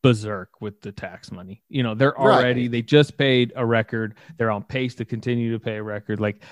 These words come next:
Speaker 1: they're not just going to try to, like, maneuver a way where it's like, you know, they add another massive chunk salary and go, "Whatever, you know, they're paying, you know,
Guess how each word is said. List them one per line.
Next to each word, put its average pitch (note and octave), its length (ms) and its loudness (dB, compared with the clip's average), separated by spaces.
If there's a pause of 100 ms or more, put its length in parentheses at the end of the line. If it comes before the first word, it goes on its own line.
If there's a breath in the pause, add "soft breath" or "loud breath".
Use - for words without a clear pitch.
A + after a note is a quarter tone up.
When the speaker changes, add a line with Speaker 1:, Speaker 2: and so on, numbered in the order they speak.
(260 loud breath)
Speaker 1:
they're D#3 640 6 (300 soft breath)
not B2 380 2 (360)
just B2 340 2
going A#2+ 280 2
to B2 120 0
try A2+ 280 4
to, A2 140 2
like, G#2 440 -8
maneuver B2+ 580 2
a A2+ 80 0
way A2 220 -2
where G#2+ 140 -6
it's G#2+ 160 -10
like, G2+ 260 -8
you B2 100 -6
know, G2 140 -8
they A#2+ 160 -4
add C3+ 220 2
another B2+ 480 4
massive A2+ 520 -4
chunk A2+ 280 -6
salary A2 400 -4
and G#2+ 80 -8
go, G#2 80 -8
"Whatever, D#3 440 2
you A#2+ 120 -2
know, B2+ 140 0
they're C3 120 2
paying, B2+ 460 -4
you C#3 80 -8
know, A2+ 100 -8